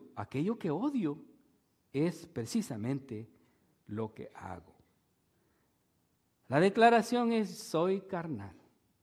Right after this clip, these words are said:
El ejemplo es, "No hago lo que quiero, sino lo que odio. Quiero hacer lo bueno, pero no entiendo por qué o cómo es que no hago lo bueno, sino, ah, lo bueno que quiero, sino lo que no quiero,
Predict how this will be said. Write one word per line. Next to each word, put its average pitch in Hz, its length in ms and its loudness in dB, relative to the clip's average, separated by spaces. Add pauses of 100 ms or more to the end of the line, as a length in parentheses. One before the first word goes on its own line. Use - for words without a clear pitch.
(920)
El 143 160 2
ejemplo 165 600 4
es, 147 100 4
"No 156 200 6
hago 185 220 6
lo 170 180 0
que 143 120 -14
quiero, 214 480 -2 (160)
sino 127 420 0
lo 127 220 0
que - 280 -10
odio. 127 380 -12 (560)
Quiero 185 280 8
hacer 233 260 6
lo 247 180 4
bueno, 254 480 2 (440)
pero 113 240 -10
no 139 100 0
entiendo 220 480 -6
por 165 360 -10
qué 233 400 -10 (520)
o - 200 -14
cómo 220 440 2
es 185 180 -4
que 160 160 -4
no 175 200 0
hago 302 280 0
lo 220 140 2
bueno, 143 360 -4 (720)
sino, 175 480 -6 (260)
ah, - 140 -16 (180)
lo 135 160 0
bueno 214 260 4
que 165 120 -10
quiero, 226 340 2
sino 156 240 -4
lo 180 160 -2
que 147 100 -8
no 208 140 -4
quiero, 302 360 -6